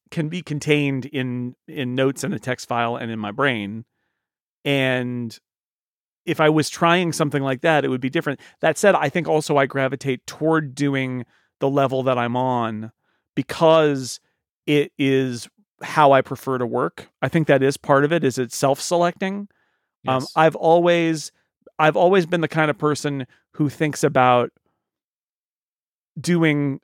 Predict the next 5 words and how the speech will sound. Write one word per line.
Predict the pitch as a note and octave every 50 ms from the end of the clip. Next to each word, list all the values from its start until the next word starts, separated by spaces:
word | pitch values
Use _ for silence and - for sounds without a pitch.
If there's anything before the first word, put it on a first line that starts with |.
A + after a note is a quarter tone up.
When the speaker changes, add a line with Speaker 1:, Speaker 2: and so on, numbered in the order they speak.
| _ -
Speaker 1:
months | D3+ D3 C#3+ C#3+ C3+ -
of | C#3+ A#2 A2+
research | B2+ C#3 C#3 - - E3+ F#3 G3+ - - - - - - _ _ _ _ _ _ _ _ _ _ _ _ _ _ _ _ _ _ _ -
and | D#3 D3 C#3 B2+
thinking, | - D#3+ D3+ B2+ D3 C#3+ C#3 C3+ C3 A#2+